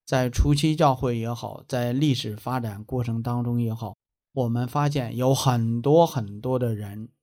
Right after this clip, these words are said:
有很多的神父呢，他们是守独身的。当然有人结婚，但是也有很多人是守独身的。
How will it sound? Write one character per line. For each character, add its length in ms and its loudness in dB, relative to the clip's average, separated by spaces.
有 120 -2
很 320 -4
多 200 0
的 100 2
神 260 -4
父 240 -2
呢， 180 -10
他 220 6
们 160 4
是 240 -4
守 320 -8
独 200 -10
身 280 -8
的。 160 -14
当 160 4
然 160 6
有 160 0
人 200 -4
结 160 0
婚， 340 0
但 160 2
是 160 0
也 80 0
有 120 0
很 240 -6
多 220 -2
人 280 -8
是 440 -12
守 280 -12
独 240 -12
身 260 -8
的。 140 -16